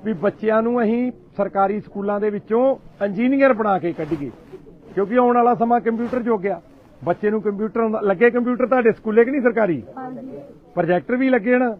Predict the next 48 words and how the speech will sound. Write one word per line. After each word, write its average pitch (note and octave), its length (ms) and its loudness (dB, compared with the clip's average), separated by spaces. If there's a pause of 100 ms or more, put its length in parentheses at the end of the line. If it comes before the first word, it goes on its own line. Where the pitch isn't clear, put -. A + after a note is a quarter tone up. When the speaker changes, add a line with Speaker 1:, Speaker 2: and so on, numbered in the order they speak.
(580)
Speaker 1:
ਪੈਨਲ G3 360 2
ਵੀ A3 120 2
ਐਲ G3+ 160 4
ਈ G3 60 0
ਡੀ। D#3 200 -4 (480)
ਕਿੰਨੇ G3+ 240 0
ਕਿੰਨੇ A3 200 -2
ਲੱਗੇ G#3+ 240 -2
ਦੱਸੋ G#3 300 -2
ਹਾਂ, C#3+ 160 -4 (540)
ਪਤਾ G3+ 240 0
ਜੇ A#3 220 0 (720)
ਕਿ G#3+ 80 -2
ਨਹੀਂ A#3+ 180 2
ਪਤਾ A3+ 200 2
ਪੂਰਾ? F3+ 300 -4 (960)
ਚਲੋ G#3+ 160 2
ਤੁਹਾਡੇ G#3 340 2
ਆਪੋ G#3+ 240 2
ਆਪਣੀ A#3+ 240 -2
ਕਲਾਸ G#3+ 260 2
'ਚ A3 60 -4
ਲੱਗੇ G#3 300 2
ਹੋਣੇ, A3+ 120 4
ਆਪੋ G#3+ 200 2
ਆਪਣੀ B3+ 180 -2
ਕਲਾਸ A#3+ 220 4
'ਚ - 20 -12
ਤੇ A#3+ 140 0
ਲੱਗੇ A#3 260 2
ਆ B3+ 40 4
ਨਾ। C#4 80 4
Speaker 2:
ਹਾਂਜੀ। - 500 -8 (360)
Speaker 1:
ਆ E3 160 0
ਤੇ G3+ 180 -4 (160)
ਚਲੋ A3 160 -2
ਦੂਜੀਆਂ G3+ 380 -4
ਕਲਾਸਾਂ G#3+ 340 -2
ਦਾ A3+ 80 -2
ਨਹੀਂ A#3 200 -2
ਕਈ A#3 180 -4
ਵਾਰ G#3+ 120 -2
ਗਿਣਤੀ F#3 260 -6
ਕਰਦਾ। D3 380 -6 (400)
ਇੱਕ A3 240 4
ਇੱਕ A#3+ 180 0
ਸਕੂਲ A3 420 -4
'ਚ A#3+ 120 0